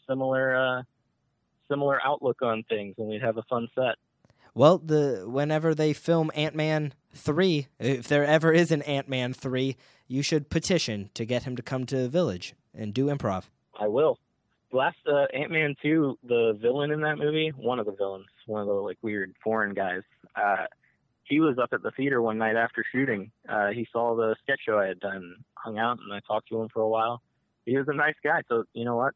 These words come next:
Speaker 1: Paul Rudd might show up next time.
Speaker 2: That's true. You never know. <laughs> You never know who's gonna show up. First, you have a foreign villain, and then you have Paul Rudd. That's
Speaker 1: Yep.
Speaker 2: how, that's how it
Speaker 1: That's
Speaker 2: goes.
Speaker 1: the,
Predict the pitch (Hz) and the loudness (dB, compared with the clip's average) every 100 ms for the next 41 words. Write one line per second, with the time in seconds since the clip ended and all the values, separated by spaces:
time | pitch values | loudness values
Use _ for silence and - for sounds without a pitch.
0 | _ 127 131 131 113 123 - 101 98 - | _ -4 0 -2 -2 -4 -4 -4 -4 -6
1 | 90 - 95 92 - 135 156 - 254 277 | -12 -8 -8 -8 -12 0 0 2 2 2
2 | 185 196 180 214 226 233 240 107 - - | 2 4 4 4 4 4 4 2 -4 -8
3 | 120 123 208 240 202 202 214 208 208 190 | -4 4 8 8 8 6 4 2 4 2
4 | 151 147 160 147 170 170 160 104 160 180 | 2 -2 -2 0 0 2 2 2 2 2
5 | - 170 160 147 127 - 143 165 156 139 | 2 0 2 2 -2 -4 0 0 0 0
6 | 165 190 220 214 - _ _ - 107 131 | 2 2 0 -4 -16 _ _ -10 -4 -2
7 | 170 170 165 - 160 160 131 101 _ _ | 0 0 -2 -2 -4 -2 -4 -6 _ _
8 | _ _ _ _ _ _ _ _ _ _ | _ _ _ _ _ _ _ _ _ _
9 | - 110 139 135 - 117 135 139 - 202 | -6 -2 2 0 -2 -6 0 0 2 2
10 | 147 113 110 113 120 | 2 0 0 -2 -6